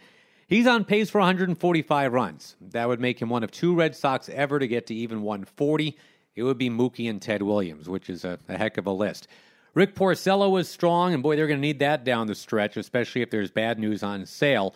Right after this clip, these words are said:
Porcello getting a milestone, getting to two thousand career innings pitched. We've talked about that on the podcast, something he's very proud of. He's one of just twelve active pitchers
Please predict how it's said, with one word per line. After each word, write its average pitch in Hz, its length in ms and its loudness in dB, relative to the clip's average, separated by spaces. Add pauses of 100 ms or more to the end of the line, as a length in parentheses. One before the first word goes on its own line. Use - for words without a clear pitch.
(560)
Porcello 180 580 2
getting 147 200 2
a 131 60 0
milestone, 165 720 2
getting 131 220 0
to 120 60 0
two 165 260 -6
thousand 143 520 0
career 131 300 0
innings 113 340 -4
pitched. - 380 -2
We've 98 120 -4
talked 123 300 0
about 107 300 -2
that 123 160 2
on 123 100 -2
the 117 80 -6
podcast, 113 640 -2
something 104 240 -8
he's 95 160 -6
very 98 220 -4
proud 139 400 0
of. 85 260 -6
He's 101 160 -8
one 104 140 -4
of 92 80 -12
just 92 180 -12
twelve 117 280 -4
active 98 420 -10
pitchers 113 440 -6